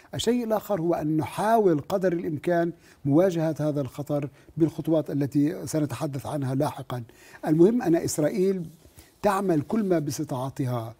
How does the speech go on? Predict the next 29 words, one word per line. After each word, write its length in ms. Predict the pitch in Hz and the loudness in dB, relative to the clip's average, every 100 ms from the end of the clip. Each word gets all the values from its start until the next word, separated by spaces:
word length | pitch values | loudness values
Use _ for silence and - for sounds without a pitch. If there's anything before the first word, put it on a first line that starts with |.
| _ - | _ -6
في 160 | 143 | -4
فترة 360 | - 202 208 190 | -2 -2 -2 -2
الأعياد 540 | 156 - 143 156 147 123 | -2 -2 0 0 0 -4
بالذات 420 | 123 131 160 - | -4 0 0 -2
بشكل 380 | 120 147 151 127 | -8 -6 -6 -6
خاص 420 | - 147 147 - - - - - | -4 -4 -4 -8 -20 -20 -14 6
لتسريع 760 | 156 160 160 - 190 220 208 - _ - - | 6 6 0 0 -2 -2 -2 -6 _ -12 -2
أي 220 | 220 220 | 0 0
خطوة 380 | - 185 175 170 | -2 -6 0 2
يمكن 300 | 185 180 175 | 2 2 -2
أن 120 | 160 | -2
تقوم 340 | 160 - 165 160 | -4 -2 0 2
بها 200 | 156 160 | 0 0
لتغيير 420 | 143 143 156 156 | -2 2 4 4
الواقع 380 | 143 143 139 123 | 2 0 -4 -6
في 320 | 151 151 160 | 0 0 0
المسجد 400 | 135 135 135 127 | -2 -2 -2 -4
الأقصى، 340 | 190 - 170 165 - - | -4 -4 -4 -6 -10 -10
حتى 240 | - - | -6 0
لو 120 | 226 196 | 0 2
كانت 260 | 202 190 | -2 -4
خطوات 420 | - 165 170 156 | -6 -2 -2 -2
بسيطة 340 | 156 - 151 131 | -4 -4 -4 -4
جدا. 340 | 123 117 107 104 _ _ - - - | -6 -8 -12 -16 _ _ -20 -20 -10
الشيء 320 | 160 233 269 | -2 0 2
الثاني 380 | 214 226 226 208 | 0 0 0 2
هو 160 | 175 170 | 4 4
أن 200 | 180 175 | 0 -4
إسرائيل 640 | 175 - 160 214 208 202 | -4 -4 -2 -2 -2 -4